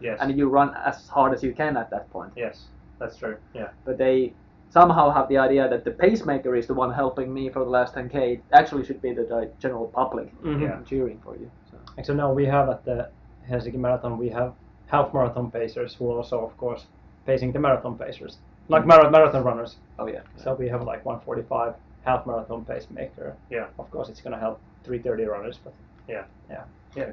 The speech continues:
Speaker 1: cool, cool, cool.
Speaker 3: Yeah, so.
Speaker 1: So, yeah.
Speaker 2: But yeah, man, what is now? You're,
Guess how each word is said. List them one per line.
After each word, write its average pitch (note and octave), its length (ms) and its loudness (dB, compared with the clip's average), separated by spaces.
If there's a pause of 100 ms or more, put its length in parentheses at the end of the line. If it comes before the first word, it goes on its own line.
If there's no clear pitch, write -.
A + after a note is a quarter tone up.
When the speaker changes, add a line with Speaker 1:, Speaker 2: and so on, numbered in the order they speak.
Speaker 1:
cool, A#2 160 -12
cool, A2+ 100 -16
cool. G#2+ 160 -14 (160)
Speaker 3:
Yeah, - 140 -14 (100)
so. G#2+ 260 -20 (2250)
Speaker 1:
So, B2 80 -10
yeah. A#2 260 -6 (640)
Speaker 2:
But D3+ 100 -4
yeah, E3 140 6
man, E3+ 380 2
what D#3+ 160 8
is E3+ 120 4
now? E3 280 4
You're, C3 300 0